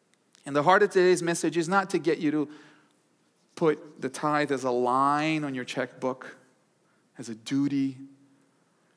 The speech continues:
to have, to have, to have giving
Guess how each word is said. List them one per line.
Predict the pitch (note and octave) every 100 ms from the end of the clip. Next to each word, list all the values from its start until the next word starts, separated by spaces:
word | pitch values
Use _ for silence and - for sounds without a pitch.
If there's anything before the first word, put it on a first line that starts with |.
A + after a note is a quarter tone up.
| _ _ -
to | D3+
have, | D#3+ D3+ D3
to | -
have, | D#3 E3 D#3+ - - - _ -
to | D#3+
have | F3 E3 C#3 - - - -
giving | A#2+ F3+ D3+ E3+ D#3+ D#3